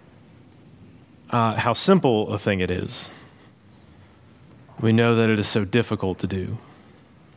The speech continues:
Father, as we come to this meal,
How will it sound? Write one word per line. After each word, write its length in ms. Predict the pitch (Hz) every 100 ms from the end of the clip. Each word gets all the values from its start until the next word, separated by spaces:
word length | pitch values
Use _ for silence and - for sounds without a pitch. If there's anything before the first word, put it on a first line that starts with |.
| - - - - - - 120 123 123 - - - - - - - - - -
Father, 240 | 139 135
as 80 | 120
we 60 |
come 200 | 131 160
to 60 | 135
this 160 | 113 120
meal, 420 | 123 101 95